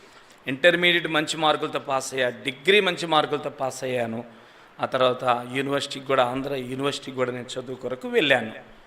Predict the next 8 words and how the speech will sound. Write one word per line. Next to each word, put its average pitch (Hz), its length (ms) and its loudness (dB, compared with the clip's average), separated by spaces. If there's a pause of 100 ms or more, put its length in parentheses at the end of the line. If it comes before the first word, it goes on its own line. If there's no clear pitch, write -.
(1040)
ఇక 208 120 8
అలవాటైతే 247 600 10
మానలేదు. 226 520 6 (640)
డిగ్రీ 233 320 6
వరకు 247 320 8
ఎట్లా 202 220 8
చేసేవాడినంటే, 190 960 2 (360)
చక్కగా 196 720 2